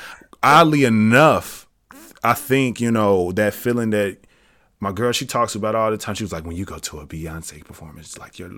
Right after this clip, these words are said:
your life just changes." And, um, for me, I think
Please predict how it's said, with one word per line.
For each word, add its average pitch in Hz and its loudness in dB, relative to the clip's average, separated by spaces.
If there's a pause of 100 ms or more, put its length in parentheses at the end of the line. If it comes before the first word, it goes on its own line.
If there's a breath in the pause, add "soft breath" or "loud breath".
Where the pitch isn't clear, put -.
your - -20
life - -20
just - -20
changes." - -20 (720 loud breath)
And, 160 8
um, 131 6 (580)
for - -2
me, 160 4
I 139 8
think 139 2